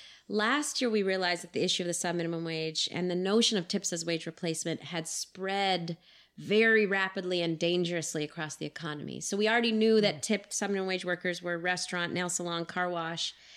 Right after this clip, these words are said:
Speaker 1: The, the, your wheelchair attendants in most states get a two dollar wage in, in the, in the airports, parking attendants, hair salon workers <laughs> in most states.
Speaker 2: Wow.
Speaker 1: So we already knew that, but we were starting to see the spread of tipping because of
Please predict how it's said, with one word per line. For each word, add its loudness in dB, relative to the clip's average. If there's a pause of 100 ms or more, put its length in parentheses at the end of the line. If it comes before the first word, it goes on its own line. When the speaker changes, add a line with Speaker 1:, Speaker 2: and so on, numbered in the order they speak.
(400)
Speaker 1:
The, -6 (220)
the, 0 (200)
your 2
wheelchair 2
attendants 0
in 0
most -2
states -2
get -4
a -2
two -4
dollar -2
wage 0 (280)
in, -2
in -2
the, -4
in 0
the -4
airports, -2
parking -2
attendants, -2 (300)
hair 2
salon 0
workers 0
<laughs> -6
in 4
most 2
states. -2
Speaker 2:
Wow. -8 (280)
Speaker 1:
So 2
we 6
already 4
knew 4
that, 2
but 0 (440)
we 2
were 2
starting 2
to -2
see 0
the 0
spread -2
of -6
tipping 0
because -2
of -4